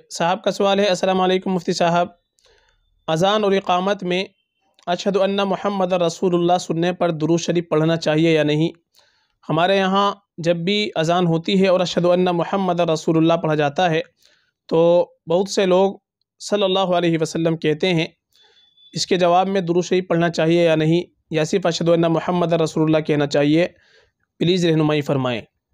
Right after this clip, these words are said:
وعلیکم السلام ورحمۃ اللہ وبرکاتہ۔ دیکھیے، اذان ہو یا اقامت ہو، جو نماز کے وقت میں تکبیر کہی جاتی ہے، اذان اور اقامت میں جب "اشہد ان محمد رسول اللہ" کہا جائے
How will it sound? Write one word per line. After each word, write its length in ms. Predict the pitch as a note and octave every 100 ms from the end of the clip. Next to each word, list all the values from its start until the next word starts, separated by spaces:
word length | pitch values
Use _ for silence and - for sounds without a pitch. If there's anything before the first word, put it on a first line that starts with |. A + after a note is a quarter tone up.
| _ _ _ _ _ _ _ _ _ _ _ _ _
وعلیکم 300 | D#3 F3+ F#3+
السلام 400 | F#3+ G3+ G3+ G3+
ورحمۃ 240 | E3+ - E3
اللہ 320 | D#3 D3+ F3
وبرکاتہ۔ 500 | F3 C3+ B2+ A2+ - A#2 _ _ _ _ _ _ -
دیکھیے، 280 | F#3+ A#3+
اذان 420 | - F3+ F#3+ G#3+ A3
ہو 320 | G3 A#3 A#3
یا 120 | F#3+
اقامت 600 | F3+ E3+ D#3+ E3 D3 -
ہو، 120 | C#3 D3+ _ _ _ _ _ -
جو 320 | D#3 D#3 D#3
نماز 340 | D3 D#3 F#3
کے 80 | -
وقت 160 | F3+ F3
میں 120 | F3+
تکبیر 300 | E3+ D3 E3+
کہی 180 | E3 D3+
جاتی 360 | D3 C#3+ F#3+
ہے، 60 | E3+ - _ _ _ _ _
اذان 400 | - D#3+ F#3 A3+
اور 100 | G#3
اقامت 520 | G3 F#3+ F3 F#3 G#3
میں 240 | F#3 F#3 G#3 - _
جب 300 | D#3+ D3+ G3+ G#3 -
"اشہد 320 | G3+ G#3+ G3+ F#3+
ان 160 | F#3 F#3+
محمد 600 | G3 E3+ - G#3+ G3 F3+
رسول 460 | F#3 E3+ - G#3
اللہ" 320 | F3 F3 F#3 F3+
کہا 220 | D#3+ D#3+
جائے 300 | D#3 D3+